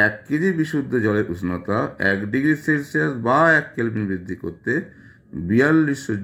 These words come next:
জুল তাপের প্রয়োজন হয়। বোঝা গেল তাহলে? এবার আমি বলি যে ক্যালোরিমেট্রির মূল নীতি, এই ব্যাপারটা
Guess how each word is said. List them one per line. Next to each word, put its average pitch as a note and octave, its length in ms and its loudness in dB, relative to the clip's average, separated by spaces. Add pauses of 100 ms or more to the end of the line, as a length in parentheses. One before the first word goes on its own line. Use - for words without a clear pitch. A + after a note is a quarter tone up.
জুল G2+ 280 0 (460)
তাপের G2 380 0 (260)
প্রয়োজন D2+ 480 -2
হয়। - 160 -14 (480)
বোঝা A#2+ 260 4
গেল C#3+ 100 2 (120)
তাহলে? C#3+ 260 -2 (1500)
এবার F3+ 200 6 (100)
আমি D#3+ 160 4 (760)
বলি A#2+ 300 2 (280)
যে F#2+ 160 0 (280)
ক্যালোরিমেট্রির E3+ 840 4 (120)
মূল A#2+ 180 2 (100)
নীতি, - 280 -6 (260)
এই B2 120 2
ব্যাপারটা G#2 380 -4